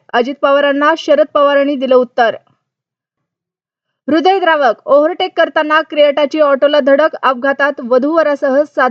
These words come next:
जणांचा मृत्यू. विधानसभा निवडणूक निकालानंतर सत्तेसोबत जाणार, प्रकाश आंबेडकरांचे मोठे संकेत. मुंबईतील सव्वीस अकरा हल्ल्याच्या मास्टरमाइंड बिनधास्त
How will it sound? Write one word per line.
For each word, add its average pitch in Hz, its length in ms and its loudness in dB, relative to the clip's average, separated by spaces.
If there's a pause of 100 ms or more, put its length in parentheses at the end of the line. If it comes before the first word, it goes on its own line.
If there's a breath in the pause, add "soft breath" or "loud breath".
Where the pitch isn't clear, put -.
जणांचा 247 420 -2
मृत्यू. 240 460 0 (1080)
विधानसभा 285 580 0
निवडणूक 330 500 -2
निकालानंतर 320 800 -2
सत्तेसोबत 302 720 -2 (120)
जाणार, 254 360 -2
प्रकाश 269 420 -4
आंबेडकरांचे 294 720 -2
मोठे 269 460 0
संकेत. 254 420 -2 (1300)
मुंबईतील 330 580 0
सव्वीस 330 440 -2
अकरा 311 380 0
हल्ल्याच्या 294 480 0
मास्टरमाइंड 285 760 -2
बिनधास्त 269 540 -2